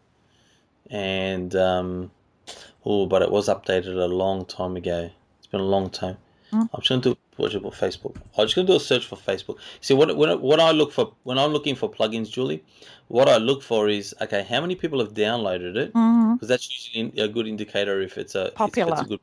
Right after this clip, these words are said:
Speaker 1: plugin or not. And then I also look at when was it last updated.
Speaker 2: Oh, okay.
Speaker 1: Now, if it was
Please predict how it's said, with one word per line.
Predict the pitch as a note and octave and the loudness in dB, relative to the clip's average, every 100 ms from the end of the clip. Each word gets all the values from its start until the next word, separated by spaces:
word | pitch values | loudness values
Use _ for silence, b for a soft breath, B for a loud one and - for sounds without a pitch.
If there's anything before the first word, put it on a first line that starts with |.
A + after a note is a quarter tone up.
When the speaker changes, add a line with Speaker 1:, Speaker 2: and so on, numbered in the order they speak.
| - | -8
Speaker 1:
plugin | G2+ G#2+ A2+ | -8 -8 -4
or | B2+ | -4
not. | D#3+ B B B B _ | -4 B B B B _
And | - B2+ B2+ | 0 2 2
then | B2+ | 2
I | |
also | A2+ A#2+ E3 - | 4 4 2 0
look | B2+ A#2+ A#2+ | 0 0 -4
at | G2+ | -6
when | A2 C3+ | -4 -4
was | B2+ | -2
it | A#2 | -4
last | - G#2+ G#2+ G#2+ - - - | -2 0 0 -2 -8 -10 -8
updated. | A2+ _ G#2 F#2 F2+ - | -8 _ -2 -2 -6 -6
Speaker 2:
Oh, | F#3+ F#3 | -4 -4
okay. | G3+ E3+ F#3 | -4 -6 -6
Speaker 1:
Now, | A2 A2+ A2 - _ _ _ - | -4 -2 -2 -6 _ _ _ -6
if | B2+ - | -4 -2
it | A#2+ | -2
was | A#2+ - | -2 -6